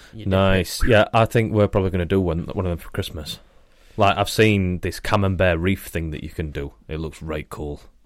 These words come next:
Speaker 1: Mm,
Speaker 2: Yeah,
Speaker 1: fucking cheese.
Speaker 2: it looks very
Speaker 1: Might
Speaker 2: nice.
Speaker 1: go and eat some cheese now.
Speaker 2: Um,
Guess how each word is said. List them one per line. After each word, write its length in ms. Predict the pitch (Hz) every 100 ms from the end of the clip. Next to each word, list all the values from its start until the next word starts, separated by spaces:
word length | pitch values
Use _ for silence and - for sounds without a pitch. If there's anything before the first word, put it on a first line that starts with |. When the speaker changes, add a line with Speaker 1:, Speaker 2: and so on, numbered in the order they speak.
| - - -
Speaker 1:
Mm, 500 | 120 113 110 107 107 101 - - - - -
Speaker 2:
Yeah, 140 | 85
Speaker 1:
fucking 220 | 73 -
cheese. 420 | - - - - -
Speaker 2:
it 140 | 82
looks 160 | 76 -
very 280 | 82 76 73
Speaker 1:
Might 80 | 73
Speaker 2:
nice. 80 | 71
Speaker 1:
go 40 | 92
and 80 | 101
eat 100 | -
some 120 | 104
cheese 280 | - 95 107
now. 200 | 107 110 -
Speaker 2:
Um, 540 | 107 104 107 98 95